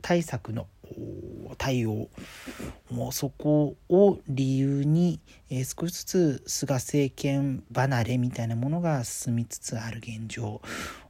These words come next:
お、そういうところもね、ちょっとね、うん、日々、えー、アンテナ、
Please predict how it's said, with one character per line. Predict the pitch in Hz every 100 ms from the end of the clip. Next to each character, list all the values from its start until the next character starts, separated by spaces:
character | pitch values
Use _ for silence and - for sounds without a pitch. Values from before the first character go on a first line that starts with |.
| -
お、 | 120 120 123
そ | 160
う | 170
い |
う |
と | 170 -
こ | 208
ろ | 226
も | 202
ね、 | 143 131 131
ち | 127
ょ | 196
っ | -
と | 135
ね、 | 135 135 131 - _ _ _ - - - - - - -
う |
ん、 | 117
日 | 120 -
々、 | 151 110 - - - - -
え | 117
ー、 | 120
ア |
ン | 127
テ | - 131
ナ、 | 135 135 131